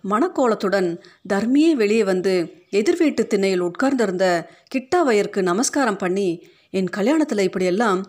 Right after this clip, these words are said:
நீ நடக்க விடலாமா சித்தப்பா?" என்று கேட்டான். தர்மி எவ்வளவோ துடுக்கான பெண்.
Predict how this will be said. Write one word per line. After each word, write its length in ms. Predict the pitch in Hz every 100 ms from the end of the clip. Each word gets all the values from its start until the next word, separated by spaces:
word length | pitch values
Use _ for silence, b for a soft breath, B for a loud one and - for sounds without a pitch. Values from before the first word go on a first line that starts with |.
| B _
நீ 120 | 202
நடக்க 320 | 180 185 294 320
விடலாமா 380 | 226 196 190
சித்தப்பா?" 480 | 202 190 185 196 185 185 -
என்று 260 | - 180 170
கேட்டான். 460 | 185 180 180 175 - - _ _ _ - _ _ _ _ _ -
தர்மி 460 | 202 233 285 220 180 214
எவ்வளவோ 380 | 180 170 214 311
துடுக்கான 460 | 339 220 226 247 202
பெண். 240 | - 175